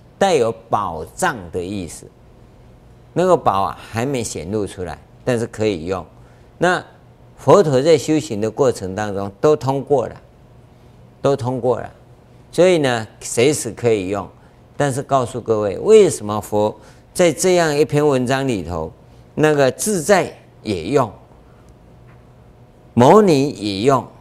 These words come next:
而且牟尼比自在多？你，你，你们都没有去统计过啦，你去统计看看，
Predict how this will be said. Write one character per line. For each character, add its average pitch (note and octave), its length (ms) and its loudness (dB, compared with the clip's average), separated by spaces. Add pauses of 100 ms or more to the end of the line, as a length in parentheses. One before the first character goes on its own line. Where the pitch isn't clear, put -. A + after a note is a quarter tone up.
(160)
而 D3+ 220 6
且 A#2 440 -2
牟 C3 360 4
尼 C3 180 0
比 G#2 220 -6
自 B2+ 240 -8
在 A#2 180 -2
多？ G2+ 260 -4 (1000)
你， B2 260 -6
你， C#3 200 0
你 D3 160 0
们 D#3+ 180 2
都 F#3+ 100 2
没 F3 180 2
有 E3 40 0
去 D3 140 -2
统 B2+ 180 -2
计 B2 140 -6
过 B2+ 200 4
啦， F#2 160 -4 (240)
你 A2 200 -6
去 C#3+ 120 -12
统 G#2 220 -8
计 A#2+ 140 -6
看 A#2 180 -6
看， A2+ 180 -8